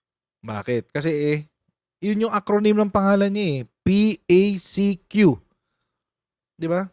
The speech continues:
P A C Q, pack you. <laughs> Sabi, in a five, in its five-page order, dated September three, ang tagal na pala nito, September three pa.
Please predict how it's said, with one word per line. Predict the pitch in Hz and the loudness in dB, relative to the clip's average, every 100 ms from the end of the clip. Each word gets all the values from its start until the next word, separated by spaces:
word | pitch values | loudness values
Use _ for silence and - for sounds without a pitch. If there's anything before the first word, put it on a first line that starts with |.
| _ | _
P | _ 214 220 220 | _ -6 -4 -4
A | |
C | 190 220 190 | -2 -4 -4
Q, | 226 180 | 0 0
pack | - 233 - | 2 -4 -4
you. | 202 156 | -2 0
<laughs> | 139 - - - - - - - - - - - - - - - - - - - - _ _ _ _ _ - 427 - 339 277 269 240 208 214 185 190 _ _ _ 480 427 381 339 277 - - - - | 0 -2 -2 -2 0 0 -2 -2 -4 -4 -4 -6 -8 -10 -12 -16 -18 -20 -20 -20 -20 _ _ _ _ _ -10 -8 -8 -10 -10 -10 -12 -14 -18 -20 -20 _ _ _ -8 -6 -8 -8 -10 -8 -8 -8 0
Sabi, | 170 156 127 - _ _ _ _ _ _ _ | 2 2 -2 -6 _ _ _ _ _ _ _
in | 151 156 | -2 0
a | |
five, | 196 208 214 | 2 0 0
in | 190 180 | -2 -2
its | 175 - | -2 -2
five-page | 202 226 185 - 208 196 - | 0 0 0 0 2 2 -2
order, | - 202 156 117 131 - _ _ _ _ _ _ _ _ - | 2 2 4 2 0 -6 _ _ _ _ _ _ _ _ -6
dated | 127 156 165 | -2 0 0
September | 165 - 175 190 175 165 | -2 -2 -2 0 2 2
three, | - 185 226 | 2 -2 -2
ang | - | -2
tagal | 127 110 | -4 0
na | 117 117 | 0 0
pala | 120 117 | 0 0
nito, | 110 | -2
September | 170 156 - 120 110 110 | -4 -4 -2 0 -2 -4
three | - 110 | -6 -6
pa. | - | -4